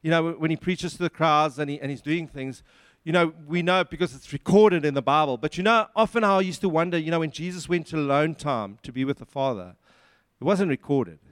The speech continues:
It's never, it's never really recorded. You just see, it says that he, he, he went into a secluded place and he, and he engaged with the Father. And I often wondered what happened in those times. That, that's, that's the records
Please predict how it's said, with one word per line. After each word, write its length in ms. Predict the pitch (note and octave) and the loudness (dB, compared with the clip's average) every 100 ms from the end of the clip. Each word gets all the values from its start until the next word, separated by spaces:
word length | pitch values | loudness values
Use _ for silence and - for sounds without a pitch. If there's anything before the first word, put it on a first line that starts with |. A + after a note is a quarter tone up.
| _ | _
It's 160 | - - | -14 -4
never, 280 | E3 F3 D3+ | -2 0 -2
it's 160 | A#2+ - | -8 -6
never 240 | D#3+ F#3 | -4 -2
really 260 | B2+ C3+ C#3 | -2 0 -2
recorded. 480 | A#2+ - D3+ A2 G#2 | -2 -2 -2 -2 -6
You 80 | |
just 220 | C3+ E3+ - | -2 -2 0
see, 260 | F3+ E3+ - - - _ | -2 -2 -4 -20 -20 _
it 100 | D3+ | -8
says 240 | - E3+ B2 | -2 0 2
that 140 | C#3+ | 0
he, 260 | C#3 C#3+ C#3 | 0 -2 -2
he, 360 | A#2 A#2+ C3+ A#2 | -6 -10 -10 -6
he 40 | |
went 280 | B2+ C#3+ C#3 | -2 -2 -4
into 220 | C#3+ - | -8 -6
a 40 | A#2+ | -8
secluded 500 | - - D#3 C#3 - | -8 -4 -2 -2 -4
place 600 | C#3 B2+ - - - - | -2 -2 -4 -14 -18 -14
and 120 | B2+ | -10
he, 180 | B2 C3 | -8 -8
and 140 | A#2+ A#2+ | -8 -6
he 60 | |
engaged 360 | A#2+ A2 B2 - | -4 -2 -2 -4
with 100 | A2+ | -14
the 60 | A#2 | -12
Father. 320 | - C3+ C3 | -4 -2 -2
And 80 | C3+ | -6
I 40 | |
often 400 | F3 G3+ - G#3 | -4 -4 -2 -2
wondered 360 | D3 E3 D3+ - - - | 0 0 -2 -6 -20 0
what 220 | D#3 B3 | 4 4
happened 340 | F#3 F#3+ G3+ | 4 2 2
in 100 | E3+ | 0
those 300 | C#3+ B2+ C#3 | 2 0 0
times. 320 | - B2 G2+ G2 | -4 -10 -10 -4
That, 220 | E3+ D3+ | -2 0
that's, 340 | F3+ - - - - _ | 0 -2 -12 -20 -20 _
that's 220 | E3+ G#3+ | -2 0
the 120 | - F3 | 2 2
records 340 | E3 F3 E3 | 2 0 -4